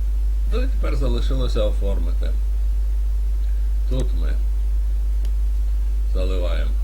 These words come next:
жовтим. Тут ми заливаємо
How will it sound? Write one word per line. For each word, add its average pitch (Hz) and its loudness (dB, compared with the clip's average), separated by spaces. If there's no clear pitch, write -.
жовтим. - 0
Тут 113 0
ми 87 -2
заливаємо 90 0